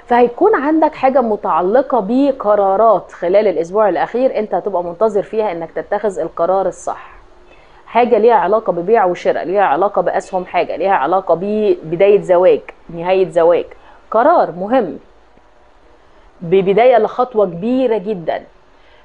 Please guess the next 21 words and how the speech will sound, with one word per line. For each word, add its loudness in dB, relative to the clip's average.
فأنت 0
هتبقى -2
منتظر 0
فيها 0
قرار، 2
وهتبدأ 2
إن -4
أنت -4
تستشير -4
بعض 0
الأشخاص -2
في -4
هذا 0
القرار، -6
وعايز 2
توصل 2
لإن 0
أنا 0
أخرج. 0
الله -8
أكبر. -14